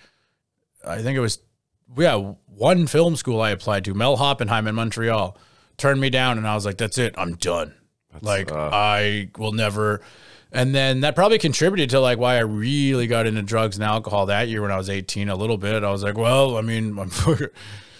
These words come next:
Speaker 1: so I'm eighteen,
Speaker 2: My
Speaker 1: and
Speaker 2: dreams
Speaker 1: my
Speaker 2: are
Speaker 1: life's
Speaker 2: dead.
Speaker 1: over."
Speaker 2: Yeah.
Speaker 1: Yeah. Instead of, like, "Well, why don't you, like, make a fucking,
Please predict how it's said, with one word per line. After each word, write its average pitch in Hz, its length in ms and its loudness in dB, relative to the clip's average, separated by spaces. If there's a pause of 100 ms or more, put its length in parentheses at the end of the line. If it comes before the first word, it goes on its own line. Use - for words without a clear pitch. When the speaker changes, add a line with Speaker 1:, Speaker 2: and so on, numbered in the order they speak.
Speaker 1:
so 104 140 -4
I'm 107 100 0
eighteen, 107 280 0
Speaker 2:
My 113 40 4
Speaker 1:
and 110 80 2
Speaker 2:
dreams 123 220 4
Speaker 1:
my - 60 2
Speaker 2:
are - 20 2
Speaker 1:
life's 104 120 2
Speaker 2:
dead. 104 140 6
Speaker 1:
over." 107 260 2
Speaker 2:
Yeah. 101 300 4 (160)
Speaker 1:
Yeah. 147 260 0 (240)
Instead 131 300 0
of, 117 160 0
like, 117 260 2
"Well, 135 120 -2
why 160 160 4
don't 214 100 -4
you, 139 240 0
like, 117 280 2
make 107 360 -2
a 117 140 -2
fucking, 113 800 -4